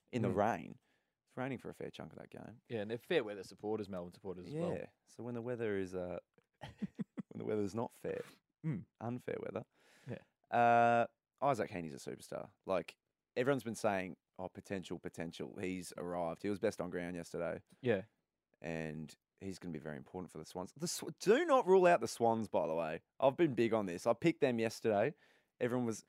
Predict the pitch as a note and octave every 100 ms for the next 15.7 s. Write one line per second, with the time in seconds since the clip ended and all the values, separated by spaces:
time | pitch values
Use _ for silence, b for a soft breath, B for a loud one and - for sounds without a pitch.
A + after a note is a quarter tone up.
0 | b - F3 C3+ - C3 C#3+ - B2+ A2
1 | F3+ F3 E3 E3+ D#3+ C3 E3 G#2+ - A#3+
2 | A#3 G#3+ G3+ A3 F#3 C#3 A#2 B2 A2+ A2
3 | C3+ F3+ G3+ F#3 A2 A2 F3+ _ - F3
4 | E3+ E3 E3 D3 D#3+ G3+ G2+ B2+ C3 C#3
5 | D3+ C3+ B2 A2+ D3+ - A2+ - _ -
6 | C3 F#3+ D#4+ _ _ _ _ b b -
7 | A2+ F#2 F#2+ _ _ _ - A#2+ A#2 A2+
8 | A2+ A#2+ G#2+ G#2 G2+ C3 A2 _ _ _
9 | - A#2 A#2+ - C#3+ A#2+ A#2+ A2+ G#2 G2
10 | G2 G2 - G#2 G2 F#2+ G2 F#2+ F#2+ F2
11 | F#2 - G2+ G2 F#2 F2+ - - F#2+ -
12 | _ _ _ D3+ A#2 E3 - F3 G3+ A3
13 | F#3+ - _ _ _ _ _ _ A2+ C#3+
14 | D#3+ E3 - A#2+ C#3 D3 G#3+ G#3 E3+ D3+
15 | C#3 B2 A2+ A2 G#2 F#2+